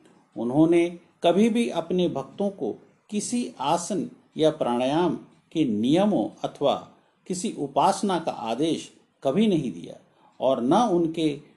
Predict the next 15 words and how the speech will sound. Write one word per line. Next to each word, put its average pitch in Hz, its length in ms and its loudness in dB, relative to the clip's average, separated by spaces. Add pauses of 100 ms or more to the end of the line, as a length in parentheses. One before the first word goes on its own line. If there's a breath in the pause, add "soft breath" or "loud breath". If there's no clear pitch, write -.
(160)
कानों 165 360 2
में 127 300 0
कोई 143 280 0
मंत्र 113 340 -2
ही 127 180 -2
फूके। - 380 -16 (1000 soft breath)
उनका 214 340 4
तो 214 200 2
सभी 180 400 2
के 214 180 2
लिए 180 220 2
यही 156 340 0
कहना 135 380 0
था 113 220 -2 (680 soft breath)
कि 175 100 -4